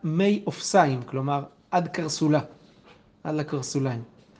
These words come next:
"וימוד אלף העבירני במים מי ברכיים", ואז עוד, עוד אלף אמה עד הברכיים,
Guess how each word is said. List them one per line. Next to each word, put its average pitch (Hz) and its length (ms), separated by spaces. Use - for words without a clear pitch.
"וימוד 180 420
אלף 185 240
העבירני 156 380
במים 160 440
מי 156 220
ברכיים", 139 520
ואז 127 200
עוד, 190 180
עוד 190 180
אלף 175 220
אמה 185 300
עד 139 140
הברכיים, 156 460